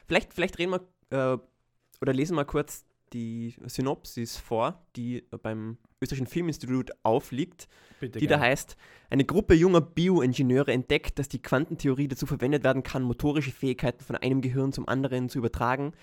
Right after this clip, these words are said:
Speaker 1: Sie verbreiten die entwickelte Technologie im Glauben, dass dies der erste Schritt zur intellektuellen Gleichberechtigung sei. Doch als die mysteriöse Vergangenheit eines der Gruppenmitglieder aufgedeckt wird, tauchen dunkle Kräfte auf,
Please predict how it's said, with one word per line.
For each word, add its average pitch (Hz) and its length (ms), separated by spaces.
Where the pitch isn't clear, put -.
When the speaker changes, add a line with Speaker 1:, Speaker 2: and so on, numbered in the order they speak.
Speaker 1:
Sie - 120
verbreiten 143 520
die 156 80
entwickelte 147 380
Technologie 156 440
im 139 120
Glauben, 143 400
dass - 140
dies 170 160
der 135 100
erste 139 260
Schritt 170 300
zur - 180
intellektuellen 143 680
Gleichberechtigung 123 720
sei. 120 300
Doch - 80
als 131 160
die 151 80
mysteriöse 156 560
Vergangenheit 156 540
eines 147 220
der 147 100
Gruppenmitglieder 147 680
aufgedeckt 127 460
wird, 135 240
tauchen 131 340
dunkle 160 340
Kräfte 127 440
auf, 107 240